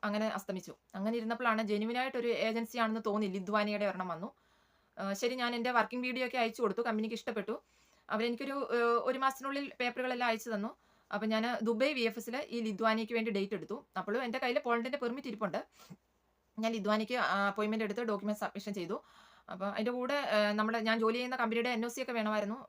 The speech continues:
ഏ, ആ, ദുബൈയിലെ എക്സ്പീരിയൻസ് സർട്ടിഫിക്കറ്റും വേണമായിരുന്നു. പിന്നെ ദുബൈയിലെ പി സി സിയും വേണമായിരുന്നു. ദുബൈയിലെ പി സി സി മാത്രം പോരാ, ആ, നമ്മുടെ ഇന്ത്യയിലെ പി സി സി വേണമായിരുന്നു. അത് ഞാൻ അവിടെ നിന്നുകൊണ്ട് തന്നെ കൊറിയറായിട്ട് അത് വരുത്തിച്ചു. അങ്ങനെ എല്ലാം സബ്മിഷൻ ചെയ്തു. ആ,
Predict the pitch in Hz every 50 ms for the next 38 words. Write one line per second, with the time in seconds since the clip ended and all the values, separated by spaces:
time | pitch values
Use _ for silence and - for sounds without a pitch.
0 | - - 202 202 202 208 196 196 - 208 208 208 202 202 208 220 214 254 254 262
1 | 254 254 - 254 254 262 254 262 240 233 233 254 262 262 254 233 208 202 202 190
2 | 190 180 165 - - - - 202 202 220 226 220 220 220 226 233 247 240 233 240
3 | - 285 233 285 277 247 226 202 196 196 190 196 165 160 - _ _ _ _ _
4 | _ _ - 220 208 247 262 294 294 302 - 294 285 320 311 269 262 262 302 302
5 | 269 226 202 214 269 - - - - - _ - - 202 202 202 202 214 220 226
6 | 240 226 226 220 269 277 285 269 254 - 254 - 269 254 220 196 196 196 185 180
7 | 170 - 185 185 180 196 214 220 226 220 226 233 233 226 233 233 233 240 247 233
8 | 240 311 - _ _ _ - _ _ - 240 240 240 240 247 233 233 233 240 262
9 | 254 - 233 226 233 226 214 208 - 226 - 220 247 - _ - 208 208 208 220
10 | 226 220 214 233 254 - 220 - 208 208 - 233 214 226 214 208 254 - - _
11 | - - 208 202 202 202 202 202